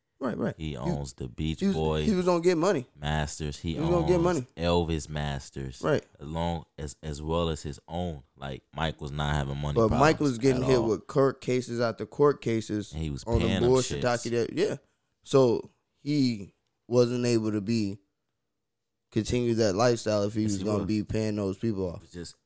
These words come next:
Speaker 2: he was just,
Speaker 1: But
Speaker 2: he had a
Speaker 1: besides
Speaker 2: little more
Speaker 1: Mike,
Speaker 2: debt than
Speaker 1: besides
Speaker 2: he
Speaker 1: Mike,
Speaker 2: needed.
Speaker 1: like I said, these artists that are kinda being,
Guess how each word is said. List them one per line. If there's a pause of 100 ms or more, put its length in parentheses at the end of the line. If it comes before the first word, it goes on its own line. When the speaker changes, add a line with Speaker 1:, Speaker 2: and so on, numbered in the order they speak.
(120)
Speaker 2:
he
was
just, (160)
Speaker 1:
But
Speaker 2:
he
had
a (340)
Speaker 1:
besides
Speaker 2:
little
more
Speaker 1:
Mike,
Speaker 2:
debt
than
Speaker 1:
besides
Speaker 2:
he
Speaker 1:
Mike,
Speaker 2:
needed.
Speaker 1:
like
I
said,
these
artists (920)
that
are
kinda
being,